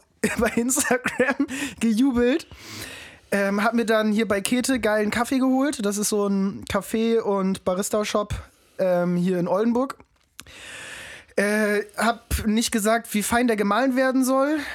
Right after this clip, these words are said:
Also mein Fehler. Dann war der zu fein gemahlen. Was ist? Der Kaffee, also das Wasser kann nicht dadurch gepresst werden. Also kann ich mit dem neuen,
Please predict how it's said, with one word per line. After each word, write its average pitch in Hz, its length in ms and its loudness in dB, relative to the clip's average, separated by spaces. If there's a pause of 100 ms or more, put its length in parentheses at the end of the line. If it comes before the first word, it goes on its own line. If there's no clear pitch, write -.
(220)
Also 208 260 -2
mein 214 300 2
Fehler. 277 340 0 (160)
Dann 214 260 2
war 220 140 2
der 220 100 0
zu 208 120 -2
fein 247 260 2
gemahlen. 262 640 2
Was 202 180 0
ist? 240 460 0
Der 220 480 2
Kaffee, 214 600 0
also 180 280 0 (280)
das 175 160 -2
Wasser 185 260 0
kann 185 220 0
nicht 180 200 -2
dadurch 175 240 0
gepresst 202 380 -2
werden. 202 400 0
Also 175 320 0
kann 185 180 0
ich 185 100 -2
mit 180 160 0
dem 175 260 0
neuen, 190 380 0